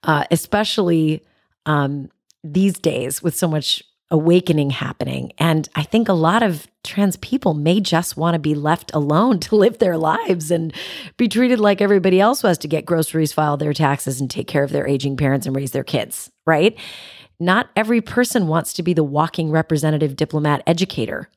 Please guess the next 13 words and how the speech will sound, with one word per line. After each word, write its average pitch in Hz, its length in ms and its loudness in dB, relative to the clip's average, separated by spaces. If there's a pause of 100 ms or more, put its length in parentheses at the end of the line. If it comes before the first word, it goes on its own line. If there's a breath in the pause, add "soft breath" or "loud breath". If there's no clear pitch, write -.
on 156 100 2
all 151 140 4
things 139 260 -2
trans, - 560 -2 (240)
right? 196 360 2 (720 loud breath)
So - 420 0
I 170 80 -2
just 226 260 -4
want 220 120 2
to 175 40 0
caution 165 560 -4
us. - 480 -8
Um, 139 460 0